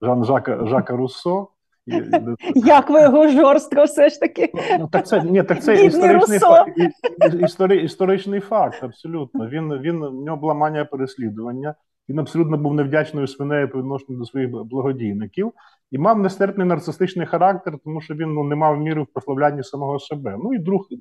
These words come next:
Speaker 1: цариці Катерини, це якби вже само собою, опціонально. Він писав якби і туди, і тим, і тим. Просто французи взяли його цей твір "Суспільний договір" і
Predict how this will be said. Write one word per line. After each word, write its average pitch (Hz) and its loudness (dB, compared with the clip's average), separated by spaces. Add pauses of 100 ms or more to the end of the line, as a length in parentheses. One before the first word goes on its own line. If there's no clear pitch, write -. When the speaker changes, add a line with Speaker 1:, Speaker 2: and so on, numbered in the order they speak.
(100)
Speaker 1:
цариці 160 -6
Катерини, 175 -4
це - -14
якби 139 -10
вже 143 -8
само 147 -6
собою, 131 -4
опціонально. 107 -6 (540)
Він 214 4
писав 220 2
якби 190 2
і - 4
туди, 175 -2
і 160 -4
тим, 190 0
і 175 -4
тим. 302 -4 (380)
Просто 180 -8
французи 185 -4
взяли 160 -2
його 170 -2
цей 170 -14
твір 175 -8
"Суспільний 185 -6
договір" 180 -4
і 160 -8